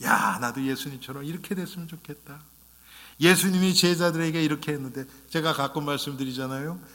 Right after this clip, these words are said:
예수님이 가끔 제자들을 책망을 하셨어요. 책망을. 그런데 언제 책망을 하셨느냐?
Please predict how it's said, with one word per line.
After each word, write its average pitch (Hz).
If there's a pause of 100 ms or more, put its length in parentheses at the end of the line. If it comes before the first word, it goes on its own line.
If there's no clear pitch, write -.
(140)
예수님이 156 (200)
가끔 131
제자들을 135
책망을 240
하셨어요. 120 (1040)
책망을. 131 (480)
그런데 175 (240)
언제 120
책망을 175
하셨느냐? 78